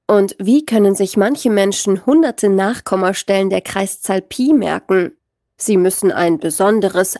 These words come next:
angeborenes Talent haben, eine seltene Gabe. Zumindest nahmen das Wissenschaft und Gesellschaft lange an. Tatsächlich kann jeder von uns mit der richtigen Übung hochspezifische Fähigkeiten erlangen.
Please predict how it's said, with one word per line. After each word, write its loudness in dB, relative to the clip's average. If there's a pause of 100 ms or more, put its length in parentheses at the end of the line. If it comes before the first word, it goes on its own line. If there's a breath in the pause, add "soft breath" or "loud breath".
(140)
angeborenes 2
Talent -2
haben, 0 (320 soft breath)
eine 0
seltene 0
Gabe. 0 (260)
Zumindest 2
nahmen 2
das -2
Wissenschaft -2 (100)
und 2
Gesellschaft -4
lange 2
an. -2 (1500)
Tatsächlich -2
kann 0
jeder 0
von -2
uns -2
mit -2
der -2
richtigen 0
Übung 2 (160)
hochspezifische -2
Fähigkeiten -2
erlangen. 0